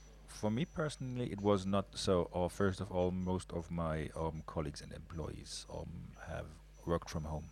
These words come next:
most of their time. So internally, we were obviously prepared. Everyone had V P N access. Our V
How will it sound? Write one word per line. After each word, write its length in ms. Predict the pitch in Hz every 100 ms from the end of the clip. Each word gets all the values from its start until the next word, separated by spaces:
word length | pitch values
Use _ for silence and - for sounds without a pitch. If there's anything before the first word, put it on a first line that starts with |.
| 80
most 220 | 80 -
of 120 | 87
their 140 | -
time. 380 | - 104 110 147 - - - - - - - - -
So 420 | - - 85 78 - -
internally, 440 | 87 - 95 104
we 120 | 104
were 260 | 104 101 98
obviously 380 | - 95 101 -
prepared. 460 | 101 104 - 98 127 - - - -
Everyone 380 | 87 85 87 87
had 100 | 82
V 140 | 82 80
P 80 | 87
N 140 | 80 73
access. 420 | - - 82 -
Our 240 | 80 82
V 160 | 82